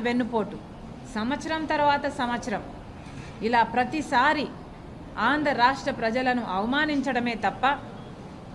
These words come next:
ఏ ఒక్క రోజైనా ఆంధ్ర రాష్ట్రానికి మీ గౌరవం ఇచ్చారా? లేకపోతే ఈ ప్రజలకు మీరు విలువ ఇచ్చారా? ఇప్పుడు కేవలం ఎన్నికలు వచ్చాయి కాబట్టి ఇంత హుటాహుటిన, ఇంత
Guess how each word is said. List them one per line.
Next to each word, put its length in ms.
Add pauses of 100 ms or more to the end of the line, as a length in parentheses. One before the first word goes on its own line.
(260)
ఏ 40 (160)
ఒక్క 160 (120)
రోజైనా 420 (840)
ఆంధ్ర 240 (100)
రాష్ట్రానికి 680
మీ 160
గౌరవం 340
ఇచ్చారా? 380 (800)
లేకపోతే 460 (140)
ఈ 20 (120)
ప్రజలకు 500
మీరు 220
విలువ 260
ఇచ్చారా? 320 (1120)
ఇప్పుడు 220 (100)
కేవలం 420 (120)
ఎన్నికలు 380
వచ్చాయి 340
కాబట్టి 360 (1300)
ఇంత 200 (580)
హుటాహుటిన, 580 (840)
ఇంత 180